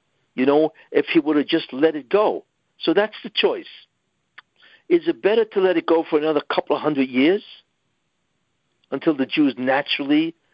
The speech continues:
will have atoned? Or is it better to bring the Geulah but intensify the suffering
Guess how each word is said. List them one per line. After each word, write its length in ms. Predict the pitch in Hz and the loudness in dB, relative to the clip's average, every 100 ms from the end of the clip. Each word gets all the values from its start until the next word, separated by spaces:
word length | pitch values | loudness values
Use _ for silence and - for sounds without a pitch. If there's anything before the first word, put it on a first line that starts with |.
| _ _ - | _ _ -4
will 120 | 123 | -2
have 160 | 120 | -2
atoned? 560 | 120 - 135 135 175 180 _ _ _ - - - | -4 0 2 2 0 -6 _ _ _ -20 -18 -8
Or 380 | - 226 247 214 | 2 4 4 2
is 160 | 170 147 | 0 -2
it 120 | 156 | -2
better 220 | 180 208 | 0 0
to 140 | 190 139 | -2 -2
bring 240 | 180 175 | -2 -2
the 60 | 143 | -2
Geulah 680 | 143 139 165 226 185 185 - _ _ _ _ | 0 2 4 2 2 -2 -8 _ _ _ _
but 120 | 151 | 0
intensify 920 | 147 143 185 226 - - 151 135 135 139 _ _ | 0 -2 -4 -4 -4 -4 2 4 2 0 _ _
the 140 | 139 123 - | -4 -2 0
suffering 480 | 226 - 139 143 | 0 0 0 0